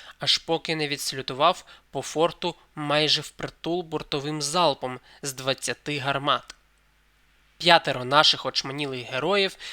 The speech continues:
спостерігали, як великий корабель, огорнутий хмарою диму, поволі просувався вперед. Піднявши грот для полегшення маневреності і йдучи в крутому бейдевінді,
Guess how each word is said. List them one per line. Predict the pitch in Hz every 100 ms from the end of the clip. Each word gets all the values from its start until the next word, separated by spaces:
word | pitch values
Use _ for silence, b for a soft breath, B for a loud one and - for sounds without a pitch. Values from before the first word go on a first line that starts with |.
| B
спостерігали, | - - 147 - 131 123 147 185 180
як | 165 160
великий | 139 135 131 - 123
корабель, | - 123 123 185 202 - B B -
огорнутий | 160 127 151 170 156 139 147
хмарою | - 151 143 131 123 120
диму, | 139 196 196 185 B B B
поволі | 156 131 123 156 165
просувався | 165 151 143 - 135 131 127 127
вперед. | - - 139 131 - - _ _ _ _ _ _ _ _ _ _
Піднявши | 165 143 143 151 143 -
грот | 127 143 190 220 - _ _ _ -
для | 143
полегшення | 165 208 156 - 151 151
маневреності | 175 175 131 135 127 - 135 -
і | 165
йдучи | 156 160 170 - 170 151
в | -
крутому | - 180 - 156 139
бейдевінді, | 127 135 127 135 160 208 185 196